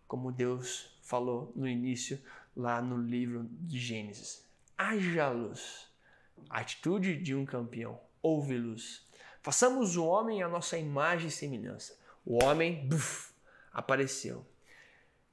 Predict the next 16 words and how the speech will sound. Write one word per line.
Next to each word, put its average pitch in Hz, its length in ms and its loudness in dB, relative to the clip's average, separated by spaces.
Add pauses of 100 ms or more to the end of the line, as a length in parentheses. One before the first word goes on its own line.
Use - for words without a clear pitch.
(600)
Se - 360 4
o 320 160 4
poder 233 480 8
de 208 100 2
Deus, 151 460 6
como 165 240 0
eu 165 60 6
falei 165 220 4
no 170 80 0
início 170 280 -2
do 170 100 0
vídeo, 131 360 -4 (360)
estava 147 360 0
na, 131 260 0
na 123 100 -2
palavra, 120 640 0